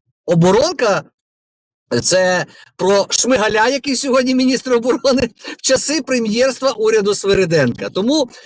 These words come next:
всі, всі історії ми розуміємо, що зараз полізе. Полізе Сметанін, полізе Кулеба,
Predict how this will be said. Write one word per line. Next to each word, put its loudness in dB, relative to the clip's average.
всі, 0
всі 0
історії 0
ми 2
розуміємо, 0
що 0
зараз 0
полізе. 0
Полізе 0
Сметанін, 0
полізе 0
Кулеба, 0